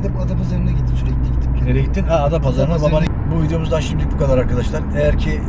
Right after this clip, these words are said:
Speaker 2: e, araç hakkında merak ettiğiniz şeyler olursa yorumlara yazarsınız.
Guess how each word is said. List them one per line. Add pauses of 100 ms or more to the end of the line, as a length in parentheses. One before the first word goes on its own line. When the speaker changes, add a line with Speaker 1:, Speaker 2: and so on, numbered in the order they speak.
Speaker 2:
e,
araç
hakkında
merak
ettiğiniz
şeyler
olursa (760)
yorumlara
yazarsınız.